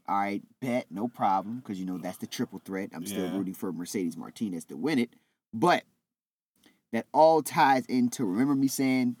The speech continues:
Speaker 1: Scarlett was out there, right?
Speaker 2: Yeah.
Speaker 1: So this leads to Kurt Stallion versus Santos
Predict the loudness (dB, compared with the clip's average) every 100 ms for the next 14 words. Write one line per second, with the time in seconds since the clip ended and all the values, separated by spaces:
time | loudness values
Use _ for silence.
0 | -12 -12 4 4 6 2 -2 -2 -2 -4
1 | -4 -2 -2 -2 0 2 4 4 4 4
2 | 0 _ _ _ -20 -20 -16 -6 0 0
3 | 0 2 2 0 2 4 6 4 -2 _
4 | _ 0 0 0 -4 -2 6 8 8 6
5 | 2 0 -6 -8 _ _ _ _ _ _
6 | _ _ _ _ _ _ _ _ _ _
7 | 4 4 4 2 2 2 2 0 -2